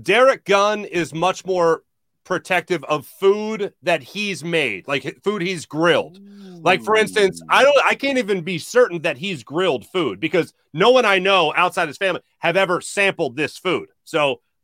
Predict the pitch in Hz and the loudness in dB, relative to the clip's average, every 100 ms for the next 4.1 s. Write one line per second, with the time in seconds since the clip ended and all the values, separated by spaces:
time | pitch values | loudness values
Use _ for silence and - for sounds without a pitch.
0 | _ - 220 277 220 262 240 226 214 196 | _ 0 2 2 2 4 4 0 -2 -4
1 | 208 196 208 190 175 175 180 175 127 180 | -6 -8 -8 -8 -6 -4 -2 -2 -2 -2
2 | 160 156 220 247 240 - _ - - - | -2 2 2 4 2 0 _ -20 -6 -2
3 | 240 208 - - 165 156 247 254 165 147 | 0 -2 -4 -6 -8 -4 0 2 0 -2